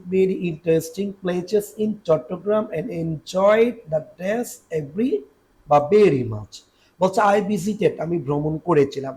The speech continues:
"many interesting places," অনেক আনন্দদায়ক বা মজাদায়ক জায়গায়, "in চট্টগ্রাম," চট্টগ্রামের মধ্যে, "and enjoyed the days very much," আমি ওই দিনে অনেক বেশি আনন্দ করছিলাম।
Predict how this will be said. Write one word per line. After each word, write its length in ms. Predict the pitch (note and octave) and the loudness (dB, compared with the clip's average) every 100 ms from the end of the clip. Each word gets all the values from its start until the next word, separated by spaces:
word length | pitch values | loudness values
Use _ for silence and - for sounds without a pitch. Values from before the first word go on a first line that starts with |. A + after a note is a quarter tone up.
| F3 | -4
"many 240 | G3+ A3+ A#3+ | 0 0 -2
interesting 580 | A#3 - A3+ G#3+ - G#3 F3 | -6 -2 -2 -2 -4 -6 -2
places," 400 | C#3+ C#3 C#3 - | -4 -4 -10 -12
অনেক 240 | E3+ F3 F#3+ - _ _ | -6 -6 -6 -12 _ _
আনন্দদায়ক 680 | D#3+ D#3+ F#3 F#3 F#3 F#3 F#3 | 2 2 2 -2 -2 -2 -2
বা 100 | F#3 | -4
মজাদায়ক 600 | E3+ C3 C3 D3+ D#3 D3+ | -2 -4 0 2 2 0
জায়গায়, 400 | B2+ B2 A2+ A2+ - _ _ - | 0 -4 -4 -12 -14 _ _ -4
"in 120 | G3+ G#3 | -2 0
চট্টগ্রাম," 520 | F3+ E3+ F#3 E3 C3+ A2+ | 0 -2 0 2 2 0
চট্টগ্রামের 600 | - E3 - F3 D3+ C#3 B2+ | -6 -6 -6 -4 -2 -4 -8
মধ্যে, 240 | B2 B2 B2 - A3 | -8 -6 -6 0 2
"and 180 | B3+ C4 - - E3+ | 2 -2 -6 -6 -4
enjoyed 760 | F3+ - - E3 F3+ G#3 B3 - - _ _ _ - | -4 -6 -2 0 2 2 2 -4 -20 _ _ _ -2
the 100 | C#3 C3+ - | -2 0 2
days 320 | F3 A3 A#3+ - D3 C#3 | 4 4 2 -2 -8 0
very 280 | D3 C#3 B2 | 2 2 0
much," 280 | A#2 A2+ - - | -8 -12 -16 -12
আমি 220 | C#3+ D#3+ - | -6 -6 -4
ওই 160 | G3+ A#3+ | 0 0
দিনে 280 | F3+ F3+ D3 - _ _ _ _ - | 0 -2 -2 -8 _ _ _ _ -6
অনেক 260 | F#3+ F#3 C#3+ | -2 0 -2
বেশি 260 | B2+ C#3 A#3 - - | -4 -6 -8 -12 -6
আনন্দ 280 | D#3 C#3 C3 C3+ | -4 -4 -8 -10
করছিলাম। 400 | A#2 - A2 | -14 -14 -16